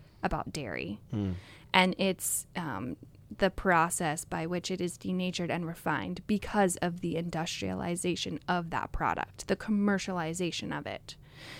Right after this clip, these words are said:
Speaker 1: Let's talk about lean meats. You're telling me that if you're butchering a cow, a pig, a chicken, you're cutting off all the fat?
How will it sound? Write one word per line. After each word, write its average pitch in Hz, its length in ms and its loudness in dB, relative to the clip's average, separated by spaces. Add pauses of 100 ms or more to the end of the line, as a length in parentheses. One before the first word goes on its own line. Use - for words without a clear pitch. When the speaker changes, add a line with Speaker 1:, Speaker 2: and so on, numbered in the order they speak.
(180)
Speaker 1:
Let's 247 180 4
talk 262 240 4
about 269 260 4
lean 202 400 4
meats. - 720 2
You're 233 120 2
telling 277 300 8
me 285 100 12
that 277 100 8
if 240 160 4
you're 190 100 4
butchering 269 1000 4 (440)
a 190 80 6
cow, 220 440 4
a 185 80 2
pig, 233 440 2
a - 60 -4
chicken, 254 680 2 (520)
you're 220 100 -2
cutting 247 280 6
off 226 180 6
all 226 140 4
the 208 80 -2
fat? 226 400 -2